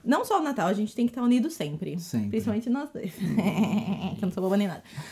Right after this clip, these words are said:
Speaker 1: Mas então,
Speaker 2: <laughs>
Speaker 1: é, o que eu gosto mais do Natal é diferente do que eu gosto mais do Natal no hemisfério sul e no hemisfério norte.
Speaker 2: O que você gosta mais de Natal?
Speaker 1: Tá, mas é diferente.
Speaker 2: One thing.
Speaker 1: Porque assim, não, não tem.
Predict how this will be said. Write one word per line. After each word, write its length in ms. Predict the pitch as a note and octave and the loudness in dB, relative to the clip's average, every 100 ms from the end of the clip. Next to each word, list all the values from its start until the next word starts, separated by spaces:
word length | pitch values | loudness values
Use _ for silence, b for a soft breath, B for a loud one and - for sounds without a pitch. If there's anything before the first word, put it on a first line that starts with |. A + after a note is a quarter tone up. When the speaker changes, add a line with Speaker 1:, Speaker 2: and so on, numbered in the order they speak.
| B B | B B
Speaker 1:
Mas 160 | C#4 E3+ | 6 8
então, 160 | D3+ - B3 A#3+ | 8 4 -4 -6
Speaker 2:
<laughs> 200 | G3 B | -10 B
Speaker 1:
é, 360 | - A#3+ A#3+ - | 2 6 6 4
o 60 | C4 | 4
que 80 | D#4+ | 6
eu 60 | |
gosto 180 | E4 F4 | 6 4
mais 140 | F4 | 4
do 60 | F#4+ | 2
Natal 360 | F#4+ C#4+ C4 C4 | 4 6 4 4
é 80 | B3+ | 0
diferente 520 | A#3+ F4 C4+ C4+ - | 2 4 4 2 0
do 80 | D4 | -2
que 80 | D4 | 0
eu 60 | |
gosto 220 | A#3+ C#4 | 0 2
mais 140 | B3 B3 | 2 4
do 40 | |
Natal 300 | A3 A3 G3+ | 2 4 4
no 100 | G#3+ | 4
hemisfério 460 | G#3 G#3+ G#3 F#3+ - _ _ - | 2 2 2 2 -2 _ _ -20
sul 560 | - - G#3+ A#3+ D4+ - | -10 -2 0 2 0 -2
e 60 | B3 | -4
no 80 | |
hemisfério 260 | C4 C#4 C#4+ | -4 -4 -4
norte. 220 | - D#3 | -4 -2
Speaker 2:
O 20 | |
que 120 | F3+ F#3 | 4 4
você 340 | G#3+ - G3 | 4 4 4
gosta 420 | D3+ D#3+ E3 E3 E3+ | 4 4 4 4 6
mais 180 | F3 D3+ | 8 8
de 80 | |
Natal? 520 | F3 F3 D#3 A2 F#2 - | 8 6 4 -2 -2 -4
Speaker 1:
Tá, 120 | - E4+ | 0 4
mas 120 | E4+ | 6
é 40 | |
diferente. 880 | E4 D4+ - A#4 G#4+ A#3+ G#3 F#3+ D3+ | 6 6 4 2 2 2 2 2 4
Speaker 2:
One 220 | F3+ F#3 | 8 8
thing. 260 | F3 D3 B2+ | 6 4 4
Speaker 1:
Porque 180 | D#4+ G4+ | 2 2
assim, 340 | G#4+ D#4+ A#3+ | 2 2 2
não, 260 | D4 D4+ G#3+ | 4 2 2
não 160 | C#4 A4+ | 0 -2
tem. 380 | E3 - D#3 | -4 -4 -8